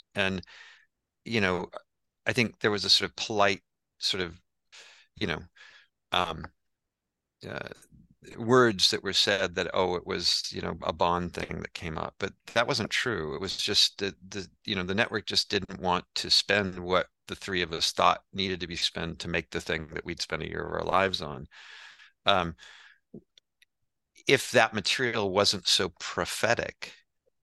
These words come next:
um, and it was prophetic, it, it had, um, we were, there were things in the air that wound up in that material that have unfortunately come to pass, having to do with the American government, having to do with geopolitics, having to do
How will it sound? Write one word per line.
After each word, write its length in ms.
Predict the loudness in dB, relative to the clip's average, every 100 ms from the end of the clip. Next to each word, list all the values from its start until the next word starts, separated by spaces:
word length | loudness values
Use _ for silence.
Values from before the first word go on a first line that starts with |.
| -2
um, 240 | 0 0 -4
and 120 | -6
it 100 | -2
was 320 | 0 2 2
prophetic, 840 | 0 -4 -6 -6 -8 -8 -10 -14 -8
it, 180 | -8 -8
it 140 | -8 -8
had, 520 | -2 2 4 2 -6 -18 _ _
um, 340 | -2 -2 -4 -12 -20 -20 _ _ _ _ _ _ _
we 180 | -10 -4
were, 220 | -2 -4 -6 _ _ -18 -18 _ _ _ -4
there 100 | -2
were 60 |
things 440 | 4 4 6 4 2
in 100 | 2
the 180 | 2 2
air 300 | 2 2 0
that 160 | 0
wound 280 | -2 -4 -4
up 100 | -4
in 80 | -2
that 140 | -4
material 500 | -6 -6 -4 -2 -2
that 120 | -2 -4
have 160 | -8 -12 -6
unfortunately 640 | -4 -2 -2 -2 -4 -8
come 220 | -8 -10 -8
to 80 |
pass, 500 | -8 -2 0 2 0
having 320 | 0 -2 -4 -10
to 80 |
do 240 | -10 -8 -8
with 140 | -8
the 80 | -8
American 340 | -6 -6 -8 0
government, 420 | 2 2 0 -2
having 220 | -6 -6
to 60 | -4
do 100 | -6
with 120 | -6
geopolitics, 920 | -8 -10 -8 -8 -6 -2 -2 -2 -4
having 160 | -4 -4
to 60 |
do 100 | -6